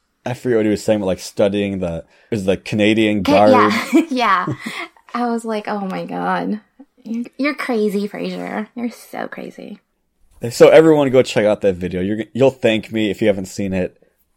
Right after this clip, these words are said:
Speaker 1: It's just, once you start searching on YouTube for Brendan Fraser videos, you get, like, sucked into a rabbit hole of just,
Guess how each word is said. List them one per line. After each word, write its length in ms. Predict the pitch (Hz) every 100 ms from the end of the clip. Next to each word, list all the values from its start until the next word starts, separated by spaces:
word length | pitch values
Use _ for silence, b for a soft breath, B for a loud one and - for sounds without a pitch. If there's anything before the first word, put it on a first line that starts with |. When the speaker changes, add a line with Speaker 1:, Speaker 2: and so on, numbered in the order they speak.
| -
Speaker 1:
It's 160 | 131 -
just, 340 | 147 123 - _ _ _ -
once 320 | 110 151 -
you 80 | 165
start 520 | - 143 139 - - _ _ _
searching 460 | - - 113 - 117
on 100 | 101
YouTube 400 | 98 104 - 104
for 100 | 92
Brendan 280 | 95 98 92
Fraser 340 | 101 95 98
videos, 280 | 98 98 95
you 60 | 113
get, 120 | 107
like, 240 | 98 -
sucked 320 | - 117 107
into 160 | 107 104
a 40 |
rabbit 320 | 95 95 95 87
hole 260 | 98 95
of 80 | 87
just, 260 | 95 92